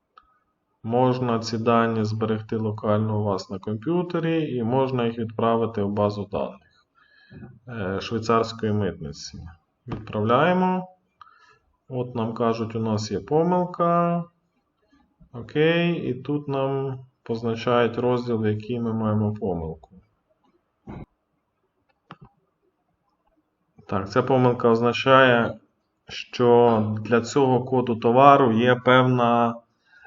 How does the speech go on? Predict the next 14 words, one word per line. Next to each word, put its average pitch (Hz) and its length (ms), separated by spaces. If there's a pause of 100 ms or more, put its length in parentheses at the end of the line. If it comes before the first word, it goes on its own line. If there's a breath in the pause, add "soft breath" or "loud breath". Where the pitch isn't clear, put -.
(320 loud breath)
е, 107 440
вартість 127 1200 (200)
на 113 340
кожні 117 460
сто 107 320
кілограм. 107 680
Тобто 107 640 (680 loud breath)
виходить, 110 600
що 110 480
для 110 280
електромобілів 113 1160
з - 180
цим 139 240
кодом 139 720